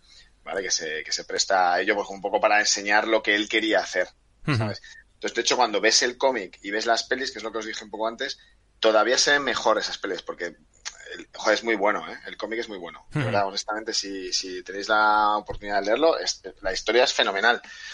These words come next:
Speaker 1: Y de hecho es más o menos un poco la historia de la dos y de la tres. Pero, bueno, pues mucho más sangrienta, mucho más salvaje, mucho, y,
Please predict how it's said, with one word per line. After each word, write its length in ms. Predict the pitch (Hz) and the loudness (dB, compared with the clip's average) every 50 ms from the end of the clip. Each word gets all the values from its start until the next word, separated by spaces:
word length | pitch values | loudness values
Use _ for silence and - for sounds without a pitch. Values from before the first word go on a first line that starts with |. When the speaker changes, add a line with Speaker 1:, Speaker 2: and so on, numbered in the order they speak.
| - - - | -16 -14 -4
Speaker 1:
Y 100 | - 113 | 0 2
de 60 | 104 107 | 2 4
hecho 140 | - 127 139 | 6 4 4
es 60 | 135 | 6
más 180 | - 131 - 139 | 4 4 4 2
o 20 | |
menos 220 | 135 135 143 139 151 | 2 2 2 2 0
un 120 | 143 127 | 0 0
poco 220 | - 131 131 143 | 0 2 4 6
la 100 | 143 131 | 4 4
historia 420 | 113 107 - - 113 110 120 123 120 | 4 2 0 0 0 4 4 6 6
de 80 | 123 | 6
la 240 | 120 110 104 98 95 | 6 4 4 4 2
dos 240 | 98 104 104 - - | 2 2 0 0 0
y 40 | 127 | 0
de 80 | 120 | 0
la 120 | 110 - - | 0 0 0
tres. 280 | - 113 110 - - - - - - - - - - _ _ | 0 -2 -4 -4 -6 -8 -16 -20 -20 -20 -20 -20 -20 _ _
Pero, 180 | - 98 78 67 69 65 - | 0 0 0 0 -2 -6 -8
bueno, 240 | - 76 76 78 78 | -8 -4 -4 -4 -4
pues 160 | 78 - - | -6 -10 -12
mucho 180 | 80 - - 78 | -8 -8 -6 -4
más 160 | 78 76 - | -2 -2 -2
sangrienta, 560 | - - - 98 107 113 110 101 117 113 110 | -4 -2 0 0 2 2 2 4 4 4 4
mucho 240 | 110 101 90 - 90 | 2 -2 -6 -6 -6
más 220 | 87 87 90 87 | -4 -4 -2 0
salvaje, 920 | - 92 82 87 101 107 110 - - 110 104 107 107 107 110 113 113 113 110 107 | 0 -2 2 2 2 4 4 2 2 4 6 6 6 6 6 4 4 4 2 -2
mucho, 260 | 101 95 - - - | -6 -8 -10 -10 -8
y, 140 | 92 92 | -8 -12